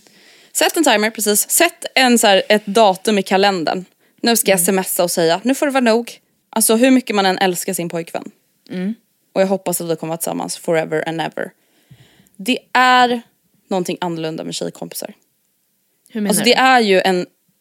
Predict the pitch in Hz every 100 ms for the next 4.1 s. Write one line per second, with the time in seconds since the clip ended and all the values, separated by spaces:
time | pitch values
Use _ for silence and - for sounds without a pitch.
0 | _ _ _ _ _ _ - 202 208 208
1 | 185 220 220 214 196 185 190 185 170 -
2 | - 208 - - - _ _ _ _ -
3 | - _ _ _ - 185 185 185 180 170
4 | 180